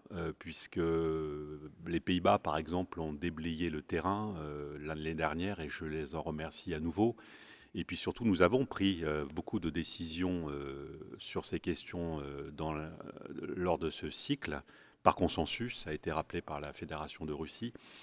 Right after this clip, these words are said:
Donc le, tout ça, euh, existe, euh, et, euh, nous avons, euh, finalement assez progressé sur ces, euh, sur ce sujet, euh, mais néanmoins,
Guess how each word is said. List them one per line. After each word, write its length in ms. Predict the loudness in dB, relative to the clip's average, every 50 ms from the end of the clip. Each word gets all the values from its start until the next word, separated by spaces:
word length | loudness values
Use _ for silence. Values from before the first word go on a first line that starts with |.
| -20 -20 _ _
Donc 200 | 0 0 2 2
le, 80 | 0 0
tout 180 | 0 0 0
ça, 320 | 0 4 6 6 6 6 4
euh, 240 | 4 4 2 2 0 2
existe, 640 | 2 0 0 0 -4 -4 -4 -4 -6 -8 -4 -2 -2 0 0 -2 -6 -8 -6
euh, 580 | -2 -2 0 0 0 0 -2 -2 -2 -2 -2 -2 -2
et, 320 | 0 0 2 2 0 0
euh, 320 | 0 0 0 -2 -2 -2 -2
nous 180 | -2 0 2 2
avons, 400 | 2 2 4 2 2 2 2 0
euh, 140 | -2 -4 -6
finalement 540 | -8 -6 -2 -2 0 0 0 0 0 -2 -2
assez 300 | -2 -4 -2 -2 -2 -2
progressé 520 | -2 -4 -2 -2 -2 -4 -4 -4 -4 -4
sur 220 | -4 -6 -8 -10
ces, 300 | -10 -8 -6 -4 -4 -4
euh, 180 | -4 -6 -8 -10 -12 -16 _ -20 -20 -20 -20 -20 -20 -20 -20 -20 -20 -20 _ _ _ _ _
sur 200 | -6 -4 -2 0
ce 120 | 0 2 0
sujet, 760 | 2 2 2 2 4 6 6 6 6 4 4 2 2 0 0 2
euh, 600 | 4 6 6 6 6 6 6 4 4 4 2 2 6
mais 120 | 8 8 10
néanmoins, 540 | 10 10 10 8 8 6 4 4 2 0